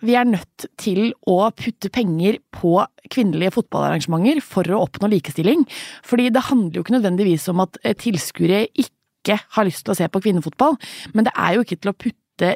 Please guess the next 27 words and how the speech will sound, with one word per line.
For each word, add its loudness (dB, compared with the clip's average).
under 0
en 0
stol 0
at -2
det 0
er 0
sykt -2
mye 4
mer 2
uinteressant 0
å 0
se -6
på -2
en 0
kamp -2
som -2
er 2
filmet 0
med 0
to 0
kameraer, 2
med -2
dårlig 2
zooming 0
og 0
dårlig 0
kommentering, 2